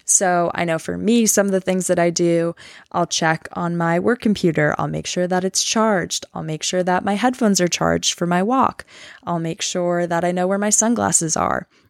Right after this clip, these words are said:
I'll make sure that my phone is charged overnight. Um, I will make sure that, you know, my laundry is done, or that, like, I have clothes to wear the next day. Like, just any little things,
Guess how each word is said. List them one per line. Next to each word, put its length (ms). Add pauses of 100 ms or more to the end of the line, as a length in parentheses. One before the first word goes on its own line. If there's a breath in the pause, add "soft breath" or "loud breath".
(160 soft breath)
I'll 100
make 220
sure 260
that 200
my 280
phone 320
is 160
charged 540
overnight. 580 (500 loud breath)
Um, 440 (240)
I 380
will 680
make 280
sure 440
that, 640
you 140
know, 180
my 420
laundry 460
is 160
done, 260
or 140
that, 180
like, 140
I 80
have 180
clothes 320
to 100
wear 140
the 120
next 260
day. 300
Like, 260 (460 soft breath)
just 260
any 380 (120)
little 340
things, 640